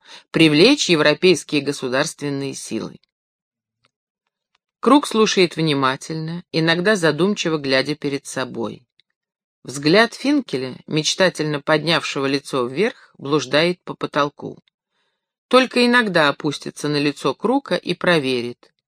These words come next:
Нет, сна незаметно, когда речь о женщине и золоте.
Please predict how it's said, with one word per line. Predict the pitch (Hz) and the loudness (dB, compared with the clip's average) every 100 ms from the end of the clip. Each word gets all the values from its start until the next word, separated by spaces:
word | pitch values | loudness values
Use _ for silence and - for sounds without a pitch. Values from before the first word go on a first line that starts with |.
| _ _ | _ _
Нет, | 165 156 117 | -2 0 -2
сна | - - 139 143 | -6 -2 0 2
незаметно, | 190 190 240 202 120 - 113 117 - _ _ _ _ _ _ _ | 0 0 0 0 -2 -6 -12 -14 -18 _ _ _ _ _ _ _
когда | 147 139 147 | -4 2 2
речь | 147 131 - - | 4 2 -2 -6
о | 135 131 | -4 -2
женщине | 131 190 208 - 190 185 | 0 0 0 -2 -2 -2
и | 185 | -4
золоте. | 165 120 123 - - - - | -4 -4 -6 -12 -18 -18 -20